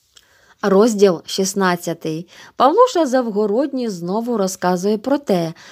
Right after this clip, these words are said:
що він робив у той день і в ту ніч. Я лежу, і мені не спиться.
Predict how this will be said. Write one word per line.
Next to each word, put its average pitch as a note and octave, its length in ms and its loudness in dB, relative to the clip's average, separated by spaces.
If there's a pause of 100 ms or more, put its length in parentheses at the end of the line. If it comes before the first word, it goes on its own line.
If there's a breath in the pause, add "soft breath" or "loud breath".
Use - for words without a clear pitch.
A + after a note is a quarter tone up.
що A3 260 0
він F#3+ 200 2
робив F3 560 0
у G3+ 100 -4
той G3+ 240 2
день A#3+ 440 0
і F3+ 80 -6
в - 80 -10
ту F#3 200 -4
ніч. E3 480 -4 (340)
Я G#4 240 4
лежу, B3+ 560 2 (320)
і G3+ 100 0
мені F#3 340 0
не G#3 120 -2
спиться. E3 640 -6